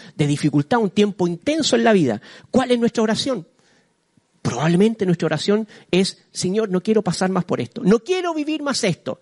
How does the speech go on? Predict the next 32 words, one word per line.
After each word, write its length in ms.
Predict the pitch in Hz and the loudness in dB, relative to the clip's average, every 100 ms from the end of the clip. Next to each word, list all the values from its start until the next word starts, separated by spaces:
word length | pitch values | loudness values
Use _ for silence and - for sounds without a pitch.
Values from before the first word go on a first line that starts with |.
| - - - | -18 -14 0
No 140 | 220 | 0
quiero, 280 | 247 320 302 - | 2 -4 -6 -4
quiero 180 | 311 | -4
que 140 | 285 277 | -4 -2
me 100 | 262 | -2
saques 460 | - 339 330 277 | 0 -2 -2 0
de 80 | 240 | 0
todo 300 | 247 226 185 | 2 2 2
esto". 320 | 139 - - _ _ _ _ _ - - - | -2 -6 -20 _ _ _ _ _ -20 -8 -2
Pablo, 520 | 302 320 185 190 254 _ _ - | 0 0 -2 -4 -6 _ _ -2
al 160 | 180 | 0
contrario, 480 | 185 170 226 247 240 | 0 -2 -2 -2 -2
hace 120 | - | -2
una 100 | 202 | -4
oración 320 | 185 - 226 | -4 0 0
muy 220 | 214 277 294 | 2 0 0
hermosa, 480 | 254 165 151 180 - _ - - - - - | 0 -2 -2 -8 -10 _ -20 -20 -20 -6 0
porque 500 | 262 - 269 - - | 0 0 -6 -8 -4
esta 240 | 320 - 339 | -2 -2 -2
iglesia, 500 | 294 269 - 196 269 _ _ _ | -2 -4 -4 -6 -8 _ _ _
esta 220 | 214 - | -4 -2
iglesia, 380 | 214 240 247 147 | -2 -2 -4 -6
la 100 | 123 | -6
iglesia 360 | 123 170 233 240 | -2 0 0 -2
de 40 | |
Tesalónica, 680 | 226 - 175 135 123 160 220 _ - - - | -4 -4 -2 -4 -4 -6 -8 _ -20 -10 -2
tenía 220 | 143 160 | 2 2
esperanza, 720 | - 117 165 220 208 208 240 - - _ | 2 2 2 0 -4 -8 -8 -14 -20 _
tenía 300 | 151 139 147 | -2 0 0
paciencia, 720 | 120 - 208 190 185 170 175 | 0 0 2 2 0 -6 -6
tenía 300 | - 135 143 | -6 -4 -4
fidelidad 520 | 151 135 123 139 170 | -4 -4 0 2 0